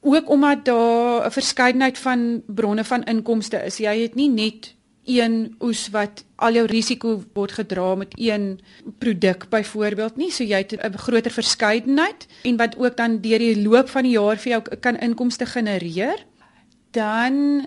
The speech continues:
is daar die gedagte van die afval van een raak die kos van die ander. Byvoorbeeld,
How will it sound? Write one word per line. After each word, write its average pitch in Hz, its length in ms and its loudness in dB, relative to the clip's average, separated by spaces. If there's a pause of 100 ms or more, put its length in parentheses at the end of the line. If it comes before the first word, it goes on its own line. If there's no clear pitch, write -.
is 247 200 -2
daar 240 480 0 (100)
die 226 140 -6
gedagte 214 640 0
van 226 560 -2 (340)
die 233 120 -2 (180)
afval 285 520 2
van 254 380 -2
een 240 560 0 (120)
raak 196 360 0
die 254 140 -4
kos 254 320 2
van 247 180 0
die - 100 -4
ander. 175 440 -6
Byvoorbeeld, 233 800 2